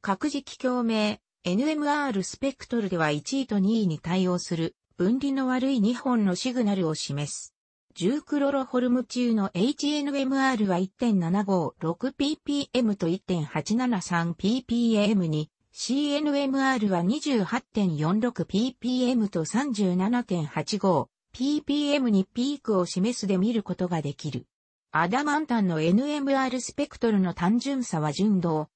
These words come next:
示す良い指標となる。すなわち、置換器を持つ誘導体は対称性が低いため、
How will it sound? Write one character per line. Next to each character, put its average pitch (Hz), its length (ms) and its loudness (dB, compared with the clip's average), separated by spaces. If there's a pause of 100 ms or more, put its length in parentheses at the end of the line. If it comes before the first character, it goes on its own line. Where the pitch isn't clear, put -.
(140)
示 269 340 -2
す 240 120 -2
良 247 160 2
い - 20 0
指 190 160 -4
標 214 220 -2
と 220 140 -2
な 202 160 2
る。 139 120 -8 (420)
す - 160 -2
な 269 140 2
わ 220 140 2
ち、 - 280 -4 (220)
置 - 80 -12
換 320 300 -2
器 233 180 -2
を 180 80 2
持 196 160 0
つ 170 120 -4
誘 190 260 2
導 269 240 2
体 226 220 0
は 208 140 0
対 208 240 -2
称 269 220 -2
性 262 300 0
が 220 120 2
低 - 280 -6
い 240 80 -2
た 165 140 -2
め、 156 220 -2